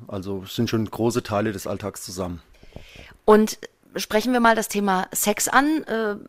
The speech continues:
Speaker 2: mit beiden Frauen, mit beiden Frauen getrennt oder zusammen. Wie läuft das ab und warum?
Speaker 1: Das Warum ist eine sehr gute Frage, ja.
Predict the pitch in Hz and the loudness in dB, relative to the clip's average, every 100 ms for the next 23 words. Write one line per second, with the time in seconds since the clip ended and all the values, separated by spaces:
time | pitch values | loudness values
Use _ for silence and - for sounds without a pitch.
0 | - - 208 202 - 175 214 277 - 262 | -18 -2 6 6 10 10 12 6 6 8
1 | 302 349 339 220 233 - 208 202 202 185 | 8 6 2 2 0 6 6 6 2 4
2 | 170 165 - - 185 359 415 220 196 - | 4 2 -4 4 6 6 4 2 2 2
3 | 175 170 220 311 330 - - - - 208 | 2 6 6 4 0 -8 -20 -20 -2 4
4 | 214 220 - 240 226 - - 190 - 156 | 6 4 0 2 2 0 -2 -4 -2 -4
5 | - 262 233 - - - _ _ _ _ | 2 4 4 0 -14 -20 _ _ _ _
6 | - - 110 98 156 147 120 113 117 131 | -16 -6 -4 4 6 6 6 4 4 4
7 | 123 101 - 95 92 90 92 | 4 0 -2 -2 0 0 -4